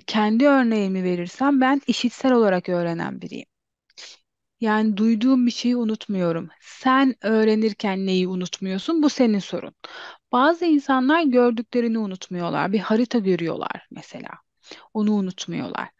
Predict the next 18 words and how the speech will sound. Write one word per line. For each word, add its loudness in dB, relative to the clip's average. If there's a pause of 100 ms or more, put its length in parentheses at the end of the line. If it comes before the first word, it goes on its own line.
(520)
Bazı 4
insanlar 0
benim 0
gibi -4
duyduklarını -2
unutmuyorlar 0
ki -6
bunların -2
mesela -2
sanatçı -4
olma, 0
şarkıcı -4
olma 0
gibi -4
ihtimalleri -4
daha -2
yüksek -10
oluyor. -16